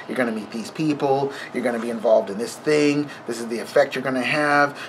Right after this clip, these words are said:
you're gonna be in this industry or that industry, you're gonna do these things and that thi-,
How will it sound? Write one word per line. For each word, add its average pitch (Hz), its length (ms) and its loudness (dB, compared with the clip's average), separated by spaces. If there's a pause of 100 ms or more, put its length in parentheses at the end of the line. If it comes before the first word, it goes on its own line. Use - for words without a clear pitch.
you're 120 100 -4
gonna 117 160 0
be 104 140 -6
in 101 120 -8
this 147 200 0
industry 147 500 -2
or - 120 0
that 147 280 4
industry, 147 520 0 (180)
you're 131 100 2
gonna 127 140 0
do 110 160 -6
these 151 260 -4
things 147 320 0
and 123 100 -6
that 147 200 2
thi-, 143 120 -6